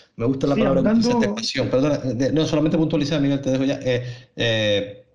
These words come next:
Speaker 1: que la, la palabra pasión, que igual esa es la que me hacía falta en el discurso que estaba dando antes, en la ilusión y la pasión.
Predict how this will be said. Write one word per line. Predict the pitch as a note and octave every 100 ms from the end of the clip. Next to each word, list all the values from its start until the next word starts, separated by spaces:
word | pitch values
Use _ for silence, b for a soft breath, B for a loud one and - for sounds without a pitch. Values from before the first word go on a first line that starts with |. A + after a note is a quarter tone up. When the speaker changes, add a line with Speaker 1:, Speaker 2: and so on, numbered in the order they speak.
| - _
Speaker 1:
que | B2
la, | A2 A2 G#2 G#2 G2
la | F#2+
palabra | G#2+ A#2 C3
pasión, | A#2 - C3
que | A2+ G#2+
igual | G#2 A2+ B2
esa | C3 C#3
es |
la | B2+
que | A2+
me | G#2
hacía | G2+ A#2
falta | A#2+ A#2
en | A2+
el | G#2+ F#2+
discurso | G2 A#2 A#2
que | G#2+
estaba | - G#2
dando | G#2+ G#2
antes, | A2 A#2+ C3+ G2+ F#2+ - -
en | - F2+
la |
ilusión | F#2 F2+ E2+ A2 A#2+
y |
la | E2
pasión. | F2 -